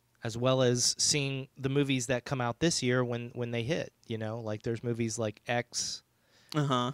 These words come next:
Speaker 1: uh, that I know we both wanna see, but haven't had a chance to see in the theater.
Speaker 2: Right.
Speaker 1: Plus, like, movies in a theater, it's hard for us to plan that together. Like,
Speaker 2: Yeah.
Speaker 1: "Oh, you gotta go to a theater this week, and so do I."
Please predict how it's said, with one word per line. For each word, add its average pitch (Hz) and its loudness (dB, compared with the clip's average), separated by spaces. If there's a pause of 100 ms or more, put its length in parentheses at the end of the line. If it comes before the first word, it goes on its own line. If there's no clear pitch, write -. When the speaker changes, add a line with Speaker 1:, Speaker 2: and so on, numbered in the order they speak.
Speaker 1:
uh, 107 -2 (120)
that 110 -2 (280)
I 120 0
know 117 2
we 113 2
both 117 0
wanna 117 -2
see, 131 0
but 120 2 (580)
haven't 117 -2
had 113 0
a - -6
chance 117 -4
to 107 -10
see - -2
in 110 -6
the 101 -8
theater. 131 2
Speaker 2:
Right. 117 -4 (1300)
Speaker 1:
Plus, 175 6
like, 135 2
movies 127 2
in 123 -2
a 107 -4
theater, 110 4 (420)
it's - -4
hard 127 6
for 120 4
us 110 0
to 120 -2
plan 117 -2
that 107 -4
together. 101 -4
Like, 151 6
Speaker 2:
Yeah. 127 6
Speaker 1:
"Oh, 143 2
you 123 -2
gotta 131 6
go 131 8
to 127 8
a 120 6
theater 127 4
this 120 -2
week, 127 0
and 117 -4
so 123 0
do 117 4
I." 101 -2